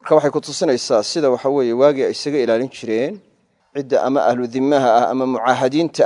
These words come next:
ah, siday dilkooda isaga jiri jireen oo aad iyo aad isaga ilaalin jireen bay tilmaamaysaa. Calaa kulli xaal, cidda muslimiinta in lala dagaalamo, oo la cabsi geliyo, oo xaqdarro lagu laayo, waciid daran baa ku sugan,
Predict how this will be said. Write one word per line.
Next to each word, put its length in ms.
ah, 60
siday 200
dilkooda 420
isaga 280
jiri 260
jireen 380
oo 60
aad 160
iyo 140
aad 140
isaga 260
ilaalin 280
jireen 300
bay 100
tilmaamaysaa. 640
Calaa 100
kulli 200
xaal, 280
cidda 240
muslimiinta 680
in 80
lala 180
dagaalamo, 540
oo 40
la 140
cabsi 300
geliyo, 440
oo 320
xaqdarro 500
lagu 220
laayo, 480
waciid 280
daran 220
baa 120
ku 100
sugan, 340